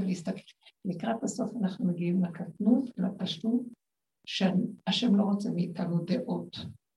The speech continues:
אז מה זה אומר, הוא לא רוצה דעות? הוא רוצה שנחיה את הדבר, לא שנדבר על הדבר. האם אתם קולטות מה אני מדברת? שנדבר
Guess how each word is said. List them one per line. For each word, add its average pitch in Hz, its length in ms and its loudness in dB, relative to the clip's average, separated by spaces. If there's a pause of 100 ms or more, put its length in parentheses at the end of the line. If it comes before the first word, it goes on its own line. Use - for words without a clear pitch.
(1400)
אז 190 160 6
מה 247 120 8
זה - 160 0
אומר, 185 160 6
הוא 165 180 -2
לא 170 60 0
רוצה 165 240 -4
דעות? - 220 -4
הוא - 80 -4
רוצה - 160 2
שנחיה 202 680 6
את - 120 0
הדבר, 165 360 -6 (140)
לא 196 100 -4
שנדבר 185 840 2 (400)
על 170 140 -4
הדבר. 160 380 -8 (240)
האם 196 120 4
אתם 190 200 0
קולטות 214 400 -4
מה 247 80 0
אני 190 100 2
מדברת? - 420 -6 (720)
שנדבר 175 920 6